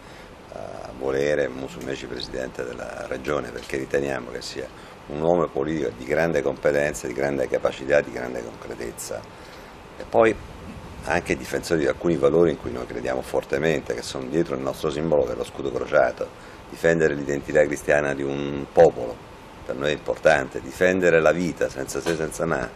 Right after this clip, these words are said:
rimettere al centro della politica il tema della famiglia, come diceva Esther prima, noi riteniamo che sia essenziale farlo, quindi riteniamo che sia la persona che possa anche interpretare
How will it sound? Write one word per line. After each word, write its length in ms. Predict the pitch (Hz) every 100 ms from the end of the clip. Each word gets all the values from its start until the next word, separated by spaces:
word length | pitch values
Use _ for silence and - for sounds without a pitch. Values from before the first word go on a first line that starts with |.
| - - -
rimettere 580 | - 76 90 127 - 110
al 80 | 104
centro 320 | - 104 -
della 180 | 92 90
politica 680 | 85 87 85 85 78 73 -
il 120 | 73
tema 220 | - 92
della 200 | 87 78
famiglia, 520 | 78 80 80 80 67 62 - - - -
come 300 | - 65 65
diceva 400 | 65 67 76 69
Esther 300 | 71 - 71 -
prima, 400 | 85 80 78 64 64
noi 180 | 82 85
riteniamo 360 | 76 67 71
che 120 | 64
sia 280 | - - 69
essenziale 680 | - 82 - - - 80 65
farlo, 520 | - 71 60 60 62 - - - -
quindi 200 | 110 65 76
riteniamo 560 | 101 123 123 107 82 90
che 80 | 85
sia 180 | -
la 120 | 80 69
persona 340 | 82 - 82
che 100 | 71
possa 440 | - 98 92 -
anche 240 | 92 107 104
interpretare 880 | - 80 - 82 82 76 76 76